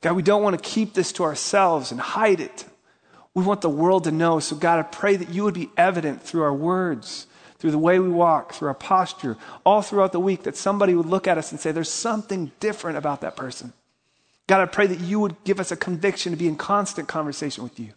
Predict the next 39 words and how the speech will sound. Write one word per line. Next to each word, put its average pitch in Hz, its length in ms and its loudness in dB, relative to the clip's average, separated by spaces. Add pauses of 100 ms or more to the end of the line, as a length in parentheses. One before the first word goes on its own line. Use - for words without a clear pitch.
(420)
Bring 185 200 4
people 220 380 0
to 190 120 2
our 160 100 6
hearts 180 380 0
and 160 80 -2
our 143 60 0
minds 160 340 0
that 170 80 -8
we 156 80 -4
could 156 140 -4
be 147 80 -2
praying, 160 480 -2 (240)
longing 175 400 2
that 143 140 -6
they 160 180 2
would 160 160 2
know 165 400 0
you 160 320 0
and 143 80 -2
have 160 360 -4
what 170 200 -2
we 175 180 0
have 156 420 0
in 151 220 -4
you. 110 240 -8 (640)
God, 180 220 0
give 202 100 4
us 185 160 0
courage 208 480 -2
to 175 100 -8
share 190 280 -2
the 156 100 0
hope 226 500 -2
that 160 160 -2
we 196 140 -2
found 160 300 -2
in 110 120 -6
you. 87 140 -16